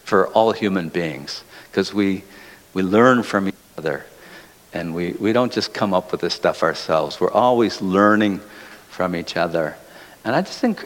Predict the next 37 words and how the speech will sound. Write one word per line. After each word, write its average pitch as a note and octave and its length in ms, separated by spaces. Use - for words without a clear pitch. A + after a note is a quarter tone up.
I D3+ 80
just D#3 300
invite A2+ 480
you G#2+ 60
to F#2+ 80
take - 380
that G#2 200
time G2+ 320
to, F#2+ 100
like, F#2+ 300
settle B2 440
on, G#2 420
on, F#2 340
uh, F2 320
on F#2 120
a F2 60
person, C3+ 680
or F#2 240
it F#2 80
might C3 180
be G#2 120
a D#2+ 40
group B2 640
or E2+ 160
a D#2+ 120
church C#3+ 340
experience B2 600
that - 140
you G#2 100
had, F#2 340
and C#3 180
just, F#3+ 280
like, A#2 340
pay F#3 80
attention C#3+ 380
to D#2 80
that. - 420